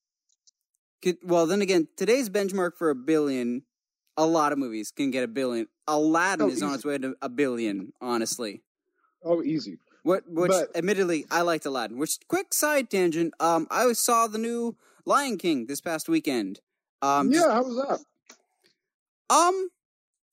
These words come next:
Speaker 1: this movie's getting destroyed by critics, and I didn't think it was nearly as bad as the critics were expecting. Maybe I was going in with such a low bar because of those, uh, reviews. To me, it's, it's kind of a mixed bag. Um,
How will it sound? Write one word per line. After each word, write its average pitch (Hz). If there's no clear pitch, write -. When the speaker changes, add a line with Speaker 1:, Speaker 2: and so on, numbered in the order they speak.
Speaker 1:
this 269
movie's 320
getting 175
destroyed 147
by 127
critics, -
and 151
I 185
didn't 254
think 226
it 190
was 160
nearly 175
as 160
bad 143
as 131
the 131
critics 143
were 127
expecting. 151
Maybe 170
I 160
was 147
going 143
in 139
with 131
such 139
a 139
low 123
bar 117
because 123
of 175
those, 190
uh, 170
reviews. 208
To 196
me, 269
it's, -
it's 170
kind 240
of 220
a 208
mixed 175
bag. 80
Um, 143